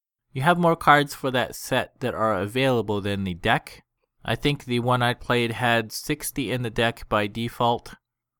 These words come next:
and then twenty on the side. So I tweaked it, I put in,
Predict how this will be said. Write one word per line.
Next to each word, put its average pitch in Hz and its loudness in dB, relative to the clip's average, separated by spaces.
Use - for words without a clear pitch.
and 123 0
then 113 -2
twenty 131 -4
on 113 -4
the 98 -4
side. 104 2
So 110 0
I 107 2
tweaked - -4
it, 156 2
I 110 0
put 123 -4
in, 120 -2